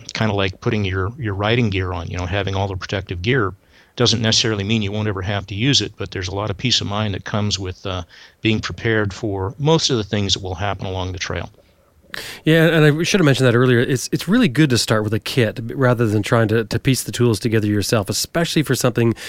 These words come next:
Speaker 2: like this if it's new to you. I mean, if, if you already know it and you have, you know, particular tastes of, of one thing or another that you want to put in your kit, that's fine. But if, if you're new to it, you're really, like, the, the kit will put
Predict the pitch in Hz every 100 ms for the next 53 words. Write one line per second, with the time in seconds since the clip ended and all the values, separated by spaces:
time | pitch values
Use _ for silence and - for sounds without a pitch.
0 | - 123 117 110 120 107 - 113 113 117
1 | 117 101 101 104 110 107 123 113 123 127
2 | 113 107 110 107 110 104 98 - - -
3 | 117 107 - 113 113 104 107 120 - 117
4 | 104 - 110 98 123 104 107 117 113 110
5 | 110 107 107 110 107 110 110 107 110 -
6 | 110 110 104 107 110 - - 117 110 101
7 | 110 - - - - 120 - 135 120 113
8 | 127 139 - 110 117 120 117 147 190 127
9 | 107 107 - 123 120 117 117 - 185 170
10 | 127 107 - 127